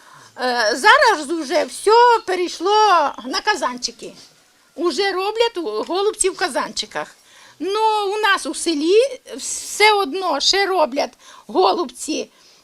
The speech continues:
і зелені, ну, в основному літом, і з капусти. А є, роблять вперемішку.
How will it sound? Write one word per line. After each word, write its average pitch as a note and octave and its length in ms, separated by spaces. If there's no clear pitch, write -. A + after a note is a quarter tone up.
і F4+ 180
зелені, F4+ 800
ну, F#4+ 180
в - 20
основному G4 520
літом, F#4 480
і F4 180
з - 80
капусти. C#4 640
А F4+ 120
є, A4+ 320
роблять F#4 380
вперемішку. A4 920